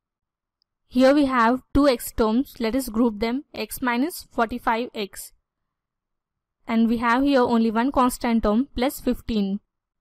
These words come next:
So therefore, this would come as six x power four and eighteen x cube minus x cube is plus seventeen x cube. And here minus six x square minus three x square minus fifteen x square is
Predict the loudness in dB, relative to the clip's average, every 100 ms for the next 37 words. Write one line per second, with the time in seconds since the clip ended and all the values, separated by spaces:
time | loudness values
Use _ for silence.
0 | _ _ _ _ -6 -2 2 2 2 4
1 | 4 4 0 -4 -4 0 -2 0 0 2
2 | -2 -6 _ -12 -10 -4 -4 -2 2 4
3 | 2 2 0 0 -6 _ _ -6 -2 -2
4 | -2 -4 -2 -2 -4 -4 -4 -2 0 0
5 | -2 -4 -8 -8 -10 -6 -2 -2 -2 -6
6 | -12 _ -4 -2 -2 -2 0 0 -2 -6
7 | -6 -2 -2 -4 -18 _ _ _ 0 2
8 | 4 4 2 0 -2 -2 -4 -6 -6 -6
9 | -8 -2 -2 0 -2 -4 -2 0 -2 -8
10 | _ _ _ _ _ -16 -4 -2 -2 -2
11 | -6 -2 0 0 -2 -2 -2 -2 -2 -6
12 | -4 0 0 0 -6 -4 0 0 -2 -4